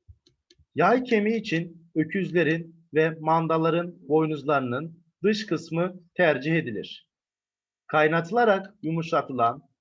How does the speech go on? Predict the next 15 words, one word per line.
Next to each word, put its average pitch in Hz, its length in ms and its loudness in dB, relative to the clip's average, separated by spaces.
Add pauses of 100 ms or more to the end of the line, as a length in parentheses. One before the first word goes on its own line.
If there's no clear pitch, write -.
(120)
boynuz 180 720 -2 (320)
ve 180 320 0 (260)
düzeltilir. 143 800 -4 (720)
Çakal 240 500 0
tutkalı 202 420 -2
ile 180 400 0 (160)
yapıştırılır - 1000 -6 (580)
ve 202 280 -2 (180)
üzeri 175 560 -2 (240)
raspa 151 420 0
edilerek 180 540 0 (280)
kullanıma 165 680 -2 (120)
hazır 139 280 -4
hale 143 480 0 (360)
getirilir. 127 720 -10